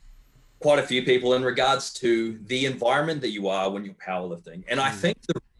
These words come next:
Speaker 1: reason that the U S is so hyped with all their lifters, like, you've got that,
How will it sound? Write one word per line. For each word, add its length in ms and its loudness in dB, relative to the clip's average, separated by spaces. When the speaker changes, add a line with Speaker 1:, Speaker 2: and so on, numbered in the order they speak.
Speaker 1:
reason 200 -4
that 220 4
the 60 2
U 80 2
S 520 0
is 200 0
so 200 2
hyped 420 0
with 160 -4
all 120 2
their 140 0
lifters, 520 0
like, 240 -2
you've 100 -6
got 180 -2
that, 240 0